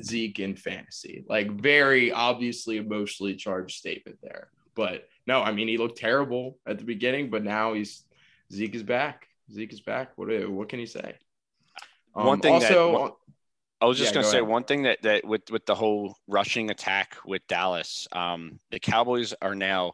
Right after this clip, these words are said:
Speaker 2: when they have Dak playing, they are now twenty-seven and oh when they have more rushing attempts than passing attempts. This week was thirty-four and twenty-two. So the key to success for Dallas is to have more <laughs> rushing attempts than passing attempts. Some of that does come with game script,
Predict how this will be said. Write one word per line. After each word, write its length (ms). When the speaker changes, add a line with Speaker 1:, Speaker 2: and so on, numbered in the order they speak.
Speaker 2:
when 100
they 320
have 260
Dak 340
playing, 580
they 100
are 100
now 140
twenty-seven 800
and 140
oh 260
when 120
they 80
have 220
more 240
rushing 380
attempts 340
than 140
passing 420
attempts. 580
This 220
week 220
was 160
thirty-four 580
and 100
twenty-two. 520
So 180
the 160
key 160
to 140
success 400
for 100
Dallas 460
is 220
to 80
have 300
more 180
<laughs> 80
rushing 320
attempts 380
than 100
passing 380
attempts. 300
Some 180
of 60
that 120
does 200
come 120
with 140
game 180
script, 300